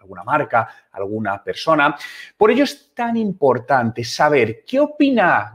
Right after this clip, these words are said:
Google de nuestra web, de la web de nuestro negocio, de nuestra tienda online,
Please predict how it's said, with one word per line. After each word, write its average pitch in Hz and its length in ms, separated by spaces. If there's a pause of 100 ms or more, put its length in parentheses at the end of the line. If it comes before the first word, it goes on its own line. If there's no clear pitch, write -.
Google 269 580
de 156 520
nuestra 139 500
web, 104 320
de 113 100
la 117 120
web 180 280
de 190 580
nuestro 160 480
negocio, 127 680 (160)
de 143 200
nuestra 135 760
tienda 185 580
online, 135 540